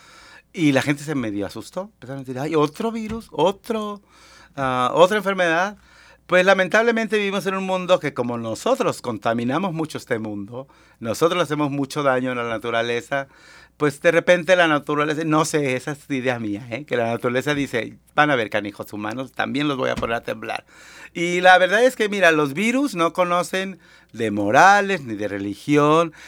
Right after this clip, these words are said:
ni de posición social, ni de, los virus son virus y los virus quieren hacer daño. Ahora, hay virus que son más, son más peligrosos que otros, ¿verdad? Pero un virus que también puede ser bastante, ah, molesto tenerlo porque es muy infeccioso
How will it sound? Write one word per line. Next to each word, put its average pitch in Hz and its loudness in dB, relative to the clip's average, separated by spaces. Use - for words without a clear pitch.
ni 113 -4
de 104 -4
posición 107 -6
social, 151 -4
ni 131 -2
de, 143 -6
los 151 0
virus 226 -4
son 185 -4
virus 131 -4
y 135 -12
los 110 -8
virus 131 -6
quieren 123 -6
hacer 110 -6
daño. 107 -4
Ahora, 131 4
hay 131 0
virus 139 -2
que 143 -16
son 127 -2
más, 120 -4
son - -12
más 110 -6
peligrosos 135 -8
que 147 -4
otros, 113 -4
¿verdad? 110 -8
Pero 151 4
un 247 2
virus 208 -2
que 147 -4
también 139 0
puede 156 0
ser 147 -2
bastante, 131 -2
ah, 107 -4
molesto 113 0
tenerlo 170 2
porque 131 -4
es 113 -8
muy 131 -2
infeccioso 143 -6